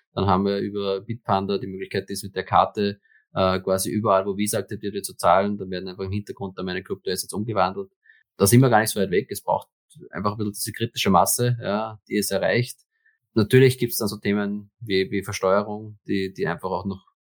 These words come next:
oft nicht angekommen sind. Ja, also ich, ich denke, dass da einfach auch viele noch gar nicht wissen, dass das Thema sie überhaupt betrifft, äh, wenn sie damit umgehen. Äh, und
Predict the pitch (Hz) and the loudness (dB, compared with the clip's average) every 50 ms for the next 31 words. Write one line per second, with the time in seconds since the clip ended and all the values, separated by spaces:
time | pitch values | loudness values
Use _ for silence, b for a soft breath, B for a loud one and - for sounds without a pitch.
0 | _ _ _ _ 95 92 - - 113 110 - - - - 110 101 113 107 - 110 | _ _ _ _ 0 0 0 2 2 2 2 2 0 0 0 0 0 -2 -2 -4
1 | 101 101 107 104 - - 113 123 127 - 95 95 98 98 - - 98 95 95 - | -4 -4 -2 -4 -4 -4 -4 -6 -6 -4 -2 -2 -2 -2 -2 -4 -6 -6 -6 -10
2 | - - - - - _ _ - - - - - - 110 - - - - 92 - | -14 -14 -16 -20 -20 _ _ -20 -20 -20 -20 -20 -20 _ -18 -18 -2 0 0 0
3 | - - 101 95 - - 90 - - 92 90 90 - - - 98 101 98 95 87 | 2 0 -2 -2 0 0 -2 -4 -2 -4 -4 -6 -4 -6 -4 -2 -2 -4 -4 -6
4 | - 87 87 90 92 - - 101 117 120 - - 104 92 87 - - - - - | -6 -4 -4 -4 -6 -6 -2 0 0 0 0 0 -2 -2 -4 -4 -6 -12 -6 -2
5 | 90 92 98 92 - 95 98 90 85 - - - - _ 113 127 127 - - - | -2 0 0 -2 -2 0 0 0 0 0 -8 -18 -4 _ 2 2 2 2 -2 -8
6 | - _ _ - 92 90 90 90 90 87 92 87 90 87 87 - 87 95 95 92 | -14 _ _ -8 -6 -4 -2 -2 -2 -4 -4 -6 -6 -6 -6 -6 -6 -8 -6 -4
7 | 95 95 98 107 - B B B B B B B B B B _ - 90 92 92 | -4 -4 -4 -4 -8 B B B B B B B B B B _ 0 2 2 2
8 | 92 90 90 92 - | 2 0 -2 -4 -6